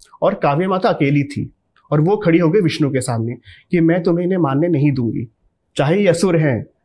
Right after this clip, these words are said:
लेकिन अभी ये मेरी शरण में आए हुए हैं, तो मैं उनको प्रोटेक्ट, प्रोटेक्ट करूंगी।" तो विष्णु ने बहुत समझाया, ये नहीं समझी, तो ultimately विष्णु ने उनको मार दिया,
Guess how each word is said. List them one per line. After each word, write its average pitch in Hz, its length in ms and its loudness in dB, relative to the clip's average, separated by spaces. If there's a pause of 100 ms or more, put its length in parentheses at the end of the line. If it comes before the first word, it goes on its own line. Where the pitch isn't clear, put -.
लेकिन 143 220 0
अभी 170 320 2
ये 170 80 0
मेरी 170 280 2
शरण 139 300 0
में 123 100 -4
आए 117 160 -4
हुए 117 160 -4
हैं, 113 200 -10 (280)
तो 156 80 0
मैं 160 160 4
उनको 175 320 0 (680)
प्रोटेक्ट, 147 280 -2 (220)
प्रोटेक्ट 170 340 -2
करूंगी।" 113 360 -2 (720)
तो 208 120 2
विष्णु 170 280 2
ने 208 60 2
बहुत 185 200 0
समझाया, 165 460 0
ये 156 140 2
नहीं 156 200 2
समझी, 151 420 0
तो 151 140 -4
ultimately 170 460 0
विष्णु 151 300 0
ने 175 60 0
उनको 160 320 0
मार 127 220 -2
दिया, - 280 -12